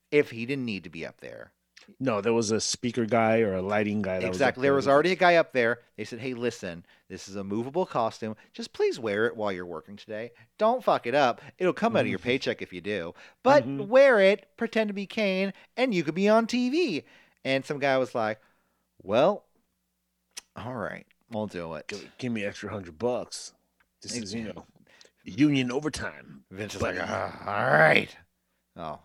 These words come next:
Speaker 1: yeah. Yeah, it's funny. I, I think the, all those people were all union workers.
Speaker 2: Oh, yeah.
Speaker 1: Which is fucking fun. I'm, I'm sure they can all have Twitch channels.
Speaker 2: Mm-hmm.
Speaker 1: Sorry, I'm, I'm,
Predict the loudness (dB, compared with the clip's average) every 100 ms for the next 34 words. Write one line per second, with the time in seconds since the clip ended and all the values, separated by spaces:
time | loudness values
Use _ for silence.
0 | _ -2 0 4 8 8 6 0 0 -2
1 | -4 -4 -6 -8 -8 -10 -20 -8 2 4
2 | 4 2 -2 -4 0 2 0 -2 -8 -10
3 | -8 -8 -10 -12 -18 -20 -10 0 0 2
4 | 2 2 0 6 8 8 2 -4 4 6
5 | 6 4 0 2 4 6 6 6 4 2
6 | -8 -4 -4 -4 -6 -4 -2 -4 -6 -16
7 | _ _ _ _ _ _ -10 -8 -8 -8
8 | -8 -8 -12 -18 -20 -18 -18